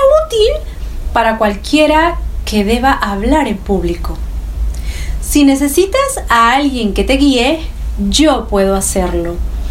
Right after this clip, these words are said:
Y si todo esto te resulta interesante, regálame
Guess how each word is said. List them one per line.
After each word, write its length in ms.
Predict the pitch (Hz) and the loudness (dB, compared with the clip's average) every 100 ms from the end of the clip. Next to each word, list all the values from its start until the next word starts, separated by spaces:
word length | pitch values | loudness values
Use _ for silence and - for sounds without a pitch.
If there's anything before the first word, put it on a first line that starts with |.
| - - | -6 0
Y 80 | 269 | 0
si 160 | 233 226 | 2 2
todo 260 | 294 311 | 4 4
esto 320 | 285 262 - 208 | 2 0 -4 0
te 120 | 208 | 0
resulta 540 | 196 196 254 254 202 | 0 -2 -2 0 0
interesante, 880 | 196 226 262 311 311 320 269 262 302 | 0 0 0 0 0 2 2 2 0
regálame 720 | - 208 208 269 285 277 294 | 2 2 2 2 4 4 2